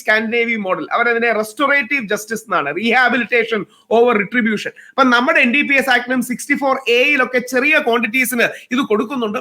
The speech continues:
പക്ഷെ അത് കുറെ കൂടെ എക്സ്പാൻഡ് ചെയ്യേണ്ടതുണ്ട്. ഇതിലെ വിഷയം എന്ന് പറഞ്ഞാൽ ഒരു കാരണവശാലും ഷൈനി പ്രകോപനപരമായി പോസ്റ്റ് ഇടുന്നത് അംഗീകരിക്കാനാവില്ല. യഥാർത്ഥത്തിൽ അത് പോലീസുകാരെയും മാധ്യമങ്ങളെയും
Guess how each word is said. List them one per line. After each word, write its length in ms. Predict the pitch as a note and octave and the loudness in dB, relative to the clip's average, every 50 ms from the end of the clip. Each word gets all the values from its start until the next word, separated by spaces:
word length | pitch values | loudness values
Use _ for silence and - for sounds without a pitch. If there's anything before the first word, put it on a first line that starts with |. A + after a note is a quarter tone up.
| - | -8
പക്ഷെ 160 | A#3 - C#4 C4+ | -4 -2 -2 0
അത് 60 | B3+ C4+ A3 | 0 -2 -2
കുറെ 140 | B3+ B3+ C#4 C4+ C#4+ | 0 0 0 0 0
കൂടെ 100 | C#4 C4 - | 0 -2 -2
എക്സ്പാൻഡ് 300 | - - C#4+ D4 D4+ C4 | -2 0 0 0 2 2
ചെയ്യേണ്ടതുണ്ട്. 380 | C#4+ B3+ A#3 A3+ G#3 D#3+ - - - - - - | 0 0 0 0 -2 -2 -4 -8 -14 -20 -10 -4
ഇതിലെ 180 | F#3 C4 C#4+ C#4 A3 G#3+ | 0 2 2 2 2 0
വിഷയം 260 | - - C4+ C#4+ D#4 D#4 | -2 0 0 2 2 2
എന്ന് 100 | D#4 C4+ | 0 0
പറഞ്ഞാൽ 260 | A3 A3 A#3+ B3 C4+ B3+ - - A3+ | 0 0 2 0 0 0 -2 0 0
ഒരു 200 | A#3+ C#4+ E4 F4 C#4+ C#4+ | 2 2 2 2 2 2
കാരണവശാലും 640 | B3+ A#3+ A#3+ B3+ C4+ B3+ A#3 A3+ A#3 A3+ A#3+ C4 B3+ A3 - | 2 2 2 2 2 0 0 2 2 2 2 2 0 0 0
ഷൈനി 280 | A3 A3+ A#3 A#3+ B3+ B3+ G#3+ - | 0 2 2 2 0 -2 0 -2
പ്രകോപനപരമായി 760 | G3+ G3+ G3+ A3+ A#3+ B3 B3+ B3 A#3+ A#3 A#3+ A#3+ A#3+ A#3+ A3+ A#3 - | -2 0 2 2 2 2 4 4 4 4 2 2 2 2 0 0 0
പോസ്റ്റ് 300 | G3+ A3+ A3 A3 B3+ A3+ | 0 0 -2 -2 -4 -2
ഇടുന്നത് 260 | A#3 A3 A3+ G#3+ A3 F#3 - - - - - F3+ | -2 0 0 0 0 -2 -4 -8 -14 -6 -4 -2
അംഗീകരിക്കാനാവില്ല. 800 | G#3 A#3 A#3+ B3+ C4 C4 A#3 B3 B3 A#3 G#3+ G3 F3+ F3+ E3+ D#3 - - - - _ - G3+ | 0 2 2 2 2 2 2 2 2 4 4 4 2 2 0 -4 -4 -8 -14 -6 _ 2 4
യഥാർത്ഥത്തിൽ 420 | A3+ A#3+ A#3 - B3+ A3 C4 A#3+ A3+ | 4 4 2 2 -2 -2 0 2 2
അത് 80 | A3 A3+ F#3+ G#3+ | 2 0 0 0
പോലീസുകാരെയും 640 | G#3 A3 C4 B3 A#3+ C4+ A#3+ A#3 A#3+ A#3+ B3+ A#3+ A3 G#3 | 0 2 0 0 0 2 2 2 4 2 2 0 0 0
മാധ്യമങ്ങളെയും 520 | G#3 - A#3+ A3+ A3+ A#3 A#3+ A#3+ A#3+ A3 | 0 0 0 0 0 0 2 2 2 2